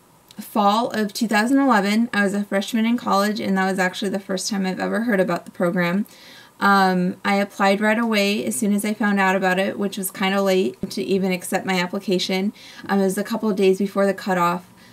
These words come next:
um, so I didn't even get a web-based interview, but I wasn't um, too heartbroken because I knew that I could just apply the next spring. So I went ahead and applied, um, spring two thousand twelve. I was,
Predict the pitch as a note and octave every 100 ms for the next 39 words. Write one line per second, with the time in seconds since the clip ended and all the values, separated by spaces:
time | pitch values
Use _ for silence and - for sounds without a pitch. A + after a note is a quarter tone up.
0 | - - F#3+ F#3 F3+ F3 F3+ - - G#3+
1 | F#3+ F#3 F#3+ G3+ G3 G3 F#3+ F#3 F3 F3
2 | F3+ - F3+ F3+ E3+ E3+ E3 F#3 - F3
3 | F3 - F#3 F#3 F#3 F#3 F3+ E3+ - -
4 | - - F#3+ F#3 F3+ F#3+ D#4 D#4+ B3+ A#3+
5 | G#3+ G#3 G#3 G#3+ G#3 G#3 A3+ G3 G3 G3
6 | F#3+ F#3+ F#3+ G3 F#3+ F#3+ F#3+ - F#3 F3+
7 | F3 F3 - - F3+ E3 G3+ - G3 F3
8 | F3 - - - G#3+ A3 A#3 B3+ A#3+ A#3+
9 | A3+ - - A3 - G#3+ G#3 G#3 G3 -
10 | G3+ G3 G3 G#3+ - - - - A3 G#3+
11 | A3 A3 A3 A#3 C#4 C4+ G3+ G3 C4+ -
12 | - - - G3+ G3+ F#3+ G3 F#3+ -